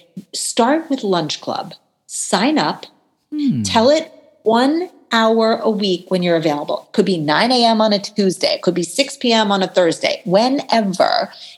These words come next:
Speaker 1: Tell it what it is you'd like to talk about and what your interests are and what you have to offer. And let me tell you, musicians that make music have something to offer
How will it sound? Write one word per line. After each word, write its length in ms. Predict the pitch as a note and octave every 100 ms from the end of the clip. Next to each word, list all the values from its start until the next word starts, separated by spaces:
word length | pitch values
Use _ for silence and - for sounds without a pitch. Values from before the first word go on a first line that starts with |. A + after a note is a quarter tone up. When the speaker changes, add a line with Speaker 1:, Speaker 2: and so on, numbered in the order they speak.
| _
Speaker 1:
Tell 260 | - A#3 C4
it 120 | D4+
what 160 | C4 C4
it 80 |
is 180 | B3+ B3
you'd 120 | C4 A3
like 220 | G#3+ G#3+
to 80 | C#4
talk 280 | - D#3+ D#3+
about 200 | D#3 F#3+
and 140 | E3
what 140 | F#3
your 100 | A3
interests 360 | A3 F#3 F#3 -
are 140 | D#3
and 220 | F3 D#3+ D3
what 180 | F3+
you 80 | A#3
have 200 | G3+ G3
to 100 | -
offer. 380 | - D3 - D#3 - - -
And 160 | D#3+
let 160 | D#3+ G3+
me 80 | A#3
tell 160 | G3
you, 120 | E3+ D3
musicians 560 | D3+ D#3 G#3 C4+ C4
that 160 | A#3+ F#3
make 200 | F#3 F#3+
music 300 | F3 E3+ E3
have 180 | - E3
something 360 | - F3 F#3+ F#3
to 140 | A3+
offer 380 | - D#3 - D#3